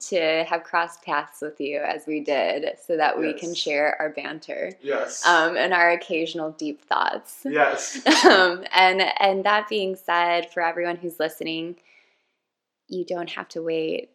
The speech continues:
Speaker 1: for, you know, the new year to have a new, a New Year's resolution. You don't have to wait for Monday
Speaker 2: Mm-hmm.
Speaker 1: to start.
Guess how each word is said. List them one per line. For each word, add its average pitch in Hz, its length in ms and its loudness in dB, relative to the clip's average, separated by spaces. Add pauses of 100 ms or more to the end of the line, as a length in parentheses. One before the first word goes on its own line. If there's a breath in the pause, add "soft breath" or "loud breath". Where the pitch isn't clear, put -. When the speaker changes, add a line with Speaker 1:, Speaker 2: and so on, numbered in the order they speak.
(160)
Speaker 1:
for, 156 640 -2 (480)
you 175 140 -8
know, 160 100 -8
the 160 100 -10
new 160 160 -2
year 151 640 -2 (320)
to 170 120 -12
have 151 300 -6
a 160 60 -6
new, 151 460 -6 (120)
a 175 60 -10
New 165 140 -8
Year's 156 300 -6
resolution. 151 720 -8
You 175 100 -8
don't 165 260 -4
have - 200 -8
to 165 120 -6
wait 165 680 4
for 156 640 -2 (320)
Monday 165 760 -10
Speaker 2:
Mm-hmm. - 500 -20
Speaker 1:
to 170 100 -12
start. - 480 -6